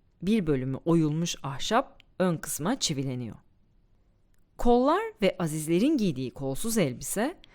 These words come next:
önce oyulup ardından iç kısma yapıştırılıyor. Böylece ip Aziz'in elbisesinin arkasında sanki boynundan asılmış hissi veriyor. Yapıştırıcı kuruduğunda son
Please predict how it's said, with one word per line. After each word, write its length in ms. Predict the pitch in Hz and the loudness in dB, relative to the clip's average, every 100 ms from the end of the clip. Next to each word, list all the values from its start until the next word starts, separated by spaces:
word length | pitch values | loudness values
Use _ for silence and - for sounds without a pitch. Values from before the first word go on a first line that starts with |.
| - - - | -20 -20 0
önce 300 | 175 180 175 | 2 4 4
oyulup 540 | 151 143 135 302 - - - - | 2 -2 -2 -2 -2 -12 -12 -2
ardından 640 | 170 165 156 135 165 277 - - | 2 2 2 0 2 2 -2 -8
iç 200 | 226 - | -6 -4
kısma 300 | - - 175 | -4 -4 0
yapıştırılıyor. 720 | 233 - - - 131 120 85 - _ _ _ _ _ _ _ _ _ | 0 2 2 2 -4 -6 -8 -14 _ _ _ _ _ _ _ _ _
Böylece 440 | 156 254 254 151 - | 6 6 6 4 0
ip 280 | 254 - - - - - - | -2 4 4 4 -2 -20 0
Aziz'in 400 | 170 151 175 302 | 0 2 0 0
elbisesinin 680 | 175 156 143 147 147 202 226 | 2 0 0 -2 -2 2 2
arkasında 760 | 165 135 139 - 139 135 254 - - | 2 0 -4 -6 -4 -2 -2 -4 -14
sanki 460 | - 180 160 233 175 | -4 0 0 0 6
boynundan 600 | 156 151 139 139 190 262 | 6 6 0 0 0 0
asılmış 460 | 147 - 143 135 - | -4 -4 -4 -4 -6
hissi 280 | 139 - 131 | -8 -8 -6
veriyor. 300 | 131 131 127 - _ _ _ _ _ _ _ _ _ _ _ _ _ _ _ _ _ _ 185 | -6 -8 -12 -20 _ _ _ _ _ _ _ _ _ _ _ _ _ _ _ _ _ _ -2
Yapıştırıcı 560 | 185 226 - 285 294 | 4 4 4 2 0
kuruduğunda 800 | 359 339 185 147 135 151 254 359 | 2 2 2 0 0 0 0 -2
son 340 | - - 156 | -2 2 2